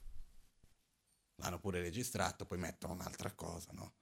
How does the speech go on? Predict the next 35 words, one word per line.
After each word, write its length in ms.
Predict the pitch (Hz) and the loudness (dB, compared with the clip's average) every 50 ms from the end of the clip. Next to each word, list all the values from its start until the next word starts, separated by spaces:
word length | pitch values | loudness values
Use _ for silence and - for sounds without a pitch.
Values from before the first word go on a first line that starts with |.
| _ _ - - _ _ _ _ _ _ - | _ _ -20 -20 _ _ _ _ _ _ -4
Sono 120 | - 90 92 | 0 2 4
le 60 | 90 | 6
volte 220 | 92 95 90 98 | 4 4 4 4
che 80 | 85 - | 4 4
hanno 120 | 95 92 | 4 4
detto 280 | 90 92 90 - 98 92 | 4 2 2 0 -2 -4
che 100 | - - | -2 0
io 120 | 90 98 | 0 2
sono 260 | 95 - - 95 92 | 2 2 0 0 -2
stato 320 | 87 - - 95 - - - | -2 -2 -2 -2 -2 -2 -2
riconosciuto 600 | 85 92 - - 90 92 90 - - 98 - 92 | -4 -4 -2 -2 -2 -2 -2 -4 -6 -8 -10 -8
come 180 | - - 95 92 | -4 -2 0 2
la 100 | 87 90 | 2 2
reincarnazione 720 | 90 90 92 90 - 95 90 92 92 87 - - 98 92 | 2 0 -2 -2 -2 -2 -2 -2 -2 -2 -2 -2 -2 0
di 80 | 90 | 0
Lama 280 | 92 87 90 90 92 92 | 0 0 0 0 0 2
Ganchen, 460 | 82 87 87 92 98 95 95 - 95 | 2 2 2 2 2 2 2 0 0
piuttosto 460 | 90 101 95 - - 95 - - 101 | 0 -2 -2 0 -2 -2 -2 -2 -2
questo. 360 | - 120 123 - - - - - - - | 0 0 0 2 2 0 -2 -4 -8 -4
Questo 220 | - - 185 - 143 | 2 4 4 6 6
è 20 | |
perché 220 | 104 131 - - 135 | 6 6 6 6 8
non 200 | 131 143 139 135 | 8 10 10 10
hanno 200 | 117 117 117 117 | 10 10 8 8
capito 480 | - 165 143 - - 98 90 - - | 8 6 6 6 6 4 4 6 4
e 40 | 98 | 4
comunque 420 | - - 85 87 87 82 - 85 | 4 4 2 2 2 2 4 6
scrivono, 600 | - - - - 87 85 82 78 82 82 - 80 | 8 8 6 6 4 2 2 2 0 -2 -2 0
no? 240 | 85 90 104 104 - - - - - - | 2 2 2 2 2 -2 -12 -14 4 8
E 100 | 160 151 | 8 10
non 120 | 139 135 | 10 8
hanno 160 | 127 127 127 | 6 6 6
ascoltato 580 | 131 - - - 120 107 - - 101 - - 98 | 6 6 6 6 6 8 8 8 8 8 6 8
bene 300 | 90 107 104 101 101 104 | 10 10 10 10 8 8
neanche. 580 | 101 104 131 139 117 110 - - 113 - - | 8 8 8 8 8 6 4 2 0 0 0